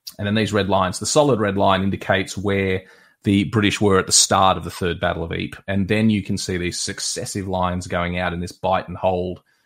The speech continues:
strategy. So the Battle of Menin Road, the Battle of Polygon Wood,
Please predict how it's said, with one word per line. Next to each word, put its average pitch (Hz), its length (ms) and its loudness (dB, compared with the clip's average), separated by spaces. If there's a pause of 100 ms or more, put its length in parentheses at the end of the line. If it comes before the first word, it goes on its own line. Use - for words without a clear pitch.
(140)
strategy. 87 640 0
So 85 320 -6 (320)
the 87 440 -6
Battle 92 280 -4
of 85 80 -2
Menin 90 240 0
Road, 95 520 2
the 85 60 -6
Battle 87 240 -4
of 87 80 -8
Polygon 87 480 -6
Wood, 131 340 2